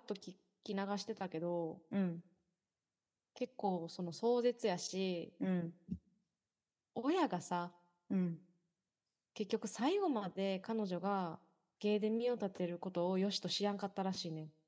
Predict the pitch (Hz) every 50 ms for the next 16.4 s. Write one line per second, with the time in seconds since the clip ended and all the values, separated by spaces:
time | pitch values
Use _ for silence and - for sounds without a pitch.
0 | _ _ _ - 185 185 185 180 175 175 170 165 165 170 180 _ _ _ _ _
1 | _ - - 247 254 254 269 285 277 247 208 190 180 180 185 185 185 - 185 180
2 | 180 185 196 190 190 185 - 190 190 185 185 190 180 180 180 185 190 185 - 190
3 | 185 190 185 - 196 180 170 165 165 160 - _ _ _ _ _ - - _ _
4 | _ - 208 214 220 214 - 214 202 196 190 - - - 240 240 240 247 254 -
5 | 294 330 381 392 277 190 - - 190 190 196 185 185 202 185 185 170 165 170 165
6 | - 175 - - 160 147 151 156 151 147 - 135 131 127 - 127 - _ _ _
7 | - - 190 - 180 175 170 170 175 170 160 156 160 165 156 147 160 165 165 247
8 | 240 240 - 254 240 240 226 185 180 - 156 165 165 - - - 151 143 - -
9 | - - - 185 214 208 190 190 - 320 403 508 523 - 214 - - - 330 -
10 | 339 320 339 330 311 311 320 302 - 196 175 180 160 147 170 165 160 156 160 170
11 | 185 202 190 - - 220 226 - 269 254 - - 220 190 175 170 160 151 - 143
12 | 131 - _ - - - - _ _ _ _ - 190 190 190 180 165 156 156 -
13 | - - _ _ _ _ _ _ _ _ _ _ _ _ _ _ _ _ _ _
14 | _ - _ _ _ - - - 311 - 415 392 311 - - 220 214 208 208 208
15 | 208 208 180 190 220 220 220 214 - - 247 247 240 233 233 220 226 214 220 226
16 | 220 - 185 170 170 165 165